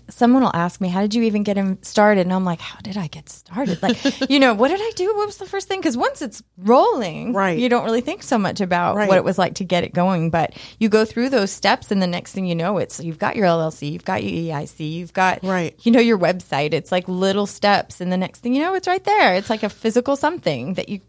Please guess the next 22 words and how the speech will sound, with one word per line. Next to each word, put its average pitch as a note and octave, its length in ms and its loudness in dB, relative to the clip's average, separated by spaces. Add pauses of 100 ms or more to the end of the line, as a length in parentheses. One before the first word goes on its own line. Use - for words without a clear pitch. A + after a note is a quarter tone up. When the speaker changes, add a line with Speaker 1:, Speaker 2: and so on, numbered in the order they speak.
(160)
Speaker 1:
can - 160 -20
look F#4+ 120 2
Speaker 2:
Right. D#3+ 60 4 (100)
Speaker 1:
at. - 80 -10 (360)
Speaker 2:
Well, C4+ 200 4
and C4 120 0
I A#3+ 40 2
also C4 320 2
think A#3+ 260 -2
it's - 140 -2
important F3 800 -2
to F3 140 -2
reflect, G#3+ 560 -4 (280)
right? F3+ 360 -2
Because F3 480 2 (120)
I G#3 380 2
know F#3+ 160 2
you E3+ 120 2
to E3 80 0
be E3+ 100 0
a D#3+ 60 0
storyteller. D3+ 720 -4